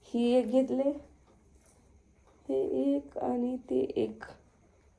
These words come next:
हम्म. तीनशेला जोडी.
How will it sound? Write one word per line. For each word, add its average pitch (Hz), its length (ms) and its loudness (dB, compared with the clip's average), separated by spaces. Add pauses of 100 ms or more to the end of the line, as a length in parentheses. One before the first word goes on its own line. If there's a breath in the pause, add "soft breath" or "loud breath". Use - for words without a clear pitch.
(2750)
हम्म. 170 200 -12 (3250)
तीनशेला 247 500 6
जोडी. 226 600 8